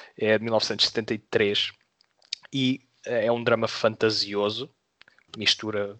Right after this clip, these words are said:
elementos da realidade com, com elementos, eh, mais fictícios, porque também estamos a falar, a nossa protagonista é uma criança e, portanto, a imaginação no filme está,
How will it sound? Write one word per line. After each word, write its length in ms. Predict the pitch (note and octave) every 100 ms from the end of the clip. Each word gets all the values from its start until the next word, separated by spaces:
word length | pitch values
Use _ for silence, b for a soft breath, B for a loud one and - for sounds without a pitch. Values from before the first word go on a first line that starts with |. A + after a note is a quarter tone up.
| -
elementos 800 | A2 A2 A2 A2 G#2+ - - -
da 100 | -
realidade 640 | G#2 A2+ G#2 G#2 A2 G#2+ G2+
com, 380 | - G#2+ G2+ G#2 _
com 240 | - G#2+
elementos, 760 | G#2+ G#2+ G#2+ A2 G#2 G2+ - -
eh, 260 | A#2 A2 G#2 G2+ B B B B
mais 200 | A2 A2
fictícios, 800 | - A2 - - A#2+ - A2+ G2+
porque 240 | - - -
também 440 | A2 A2 G#2+ G#2+ _ _
estamos 360 | - - A2 G#2+
a 120 | A2
falar, 680 | G#2 A#2 A2 A2+ G#2+ G2+ - b b -
a 100 | G#2+
nossa 260 | G#2+ -
protagonista 580 | A2+ - G#2+ A2 G#2+ -
é 40 | G#2
uma 160 | G#2
criança 720 | G#2 A2+ G#2 G#2+ A2 - A2 _ -
e, 60 |
portanto, 380 | A2+ - G#2+ G2+
a 40 |
imaginação 920 | A2 A2 A2 A2+ G#2+ G2+ - A2+ A2 G#2 B B B B _
no 120 | A2+
filme 500 | A2 - A#2+ A#2 G#2+ G2+
está, 580 | - - A2 A2 G#2+